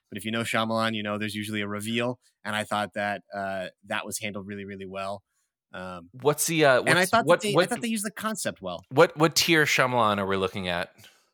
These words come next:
Speaker 2: Like, I,
Speaker 1: Um,
Speaker 2: Village, Sixth Sense being the top,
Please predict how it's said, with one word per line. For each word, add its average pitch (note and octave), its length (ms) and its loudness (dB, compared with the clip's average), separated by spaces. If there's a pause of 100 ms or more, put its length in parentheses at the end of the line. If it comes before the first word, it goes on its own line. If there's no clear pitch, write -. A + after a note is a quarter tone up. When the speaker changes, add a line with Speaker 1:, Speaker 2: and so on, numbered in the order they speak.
(260)
Speaker 2:
Like, B2 240 4 (280)
I, A#2+ 300 2
Speaker 1:
Um, G#3 460 0
Speaker 2:
Village, C#3+ 840 2
Sixth - 340 -2
Sense C#3 260 2
being B2+ 220 -6
the A#2 80 -4
top, A#2+ 540 4